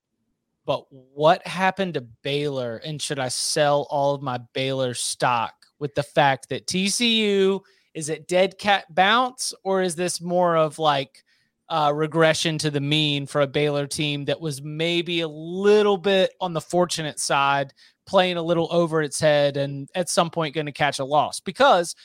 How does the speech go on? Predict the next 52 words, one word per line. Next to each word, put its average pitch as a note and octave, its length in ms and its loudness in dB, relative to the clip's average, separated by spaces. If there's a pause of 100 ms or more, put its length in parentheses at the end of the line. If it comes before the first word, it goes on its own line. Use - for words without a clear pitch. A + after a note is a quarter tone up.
(180)
and F#3+ 120 -2
one A#3+ 100 4
of A3+ 60 2
the G#3+ 80 0
things F#3 300 -2
that E3+ 280 0
I'm E3+ 140 -8
very E3 220 2
excited D3 420 0
to C3+ 80 -16
do D3 340 0
down C#3 200 0
the C3 60 -6
stretch, F#3 460 0
as D3 120 -4
I've C#3 80 -4
mentioned, F3+ 440 0 (300)
is - 80 -10
look F#3+ 160 -2
at G3+ 80 4
our F#3 80 8
win E3 260 2
totals, E3 640 2 (300)
look F#3 180 -4
at G3+ 80 2
our F3+ 300 8
teams F3+ 440 -6
that E3+ 140 2
are E3 80 -2
gonna D#3+ 240 -2
make D#3 420 -4
or E3 120 0
not D3+ 220 2
make E3 160 -4
a E3 40 0
bowl D#3 280 2
game, D3+ 300 -2
try F3+ 220 0
and E3+ 100 -8
project E3+ 480 -4
what's E3 160 -10
gonna E3 160 -6
happen D#3 300 0
in D3+ 80 -6
the C#3+ 60 -8
last C#3+ 260 -4
three C#3+ 200 -4
weeks C#3 280 -6
of C3 100 -8
the - 60 -14
season. D#3+ 520 -2 (640)
And, C4 380 -2